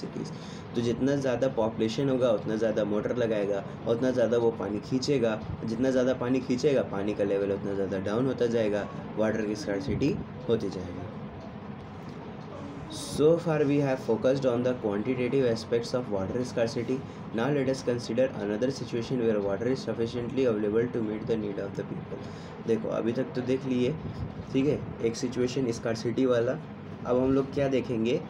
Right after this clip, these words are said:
availability वाला। scarcity देख लिए, का-, कैसे कमी होता है,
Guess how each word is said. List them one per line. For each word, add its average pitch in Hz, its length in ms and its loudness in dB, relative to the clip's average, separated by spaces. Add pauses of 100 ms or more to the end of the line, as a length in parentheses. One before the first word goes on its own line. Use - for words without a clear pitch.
(380)
availability 127 600 4
वाला। 92 360 -4 (600)
scarcity 120 580 0
देख 123 240 2
लिए, 135 240 4
का-, - 540 -6
कैसे 113 220 -2
कमी 117 280 2
होता 120 280 0
है, 123 180 -2